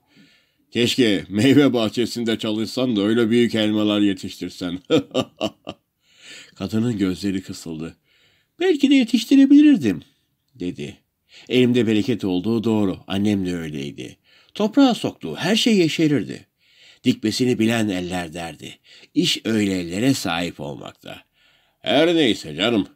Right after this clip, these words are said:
Çiçekler de işe yarıyor doğrusu. <laughs> Henry, demin konuştuğun adamlar kimdi? Ha, öyle ya. Ben de onu söylemeye gelmiştim sana.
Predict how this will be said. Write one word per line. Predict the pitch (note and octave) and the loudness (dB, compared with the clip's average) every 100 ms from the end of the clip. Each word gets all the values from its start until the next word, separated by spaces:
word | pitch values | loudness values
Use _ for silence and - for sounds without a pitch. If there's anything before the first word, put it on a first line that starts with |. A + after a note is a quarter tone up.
| _ - | _ 0
Çiçekler | B2 A2 D#2 F#2+ G#2 | 2 2 0 0 4
de | C#3 | 4
işe | G#2+ C3+ | 4 4
yarıyor | C3 C3 C3 A#2 | 4 6 6 4
doğrusu. | G2+ G2 F#2+ A2 G2 _ | 2 0 -2 -4 -6 _
<laughs> | D#3 - A#2 C3+ - - - _ _ - _ _ _ _ | -2 0 -4 -4 -4 -10 -10 _ _ -20 _ _ _ _
Henry, | F2 D#3+ C#3+ A#2+ - _ _ _ _ _ | -6 -4 -2 -6 -8 _ _ _ _ _
demin | B2 G#3 | 4 4
konuştuğun | A#3 F3+ D3 - C#3+ | 2 2 0 0 -2
adamlar | A2+ A#2 B2 A#2 | 0 -2 -2 -4
kimdi? | - G3 G3 - - _ _ _ _ _ | -4 -2 -2 -4 -12 _ _ _ _ _
Ha, | - F#2+ A2 B2 B2+ B2+ B2+ A2+ D#2+ B1+ | -6 -2 2 2 2 2 2 0 -2 -2
öyle | G2+ G#2+ | 2 2
ya. | B2 G#2 E2+ _ _ _ _ | 2 2 -2 _ _ _ _
Ben | G#2 A#2+ | 0 2
de | B2 | 4
onu | B2+ | 4
söylemeye | A2+ A#2 A2+ A2 G#2+ | 2 2 2 2 0
gelmiştim | G2+ G2 F#2 F#2 F#2 F2 | 0 -2 -4 -6 -10 -10
sana. | D#2 D2 C#2+ | -10 -12 -14